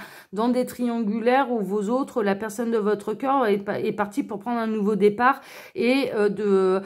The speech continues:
euh, de s'accomplir et de vivre le bonheur à vos côtés, hein. Il peut vous, euh, euh, dans les jours à venir, euh, voilà, c'est peut-être à la fin de la semaine, hein. Là, on est dimanche soir, mais ça peut être à la fin de la semaine, euh, vous proposer de partir en week-end loin de tout, hein.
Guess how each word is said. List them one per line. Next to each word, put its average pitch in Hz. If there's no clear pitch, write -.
euh, 190
de 190
s'accomplir 254
et 247
de 196
vivre 220
le 220
bonheur 220
à 226
vos 208
côtés, 208
hein. 180
Il 185
peut 311
vous, 220
euh, 185
euh, 185
dans 254
les 285
jours 208
à 202
venir, 277
euh, 196
voilà, 214
c'est 190
peut-être 226
à 190
la 175
fin 185
de 185
la 214
semaine, 302
hein. 214
Là, 214
on 208
est 208
dimanche 226
soir, 214
mais 185
ça 175
peut 202
être 220
à 202
la 196
fin 196
de 190
la 190
semaine, 294
euh, 180
vous 185
proposer 214
de 302
partir 220
en 233
week-end 233
loin 254
de 247
tout, 226
hein. 247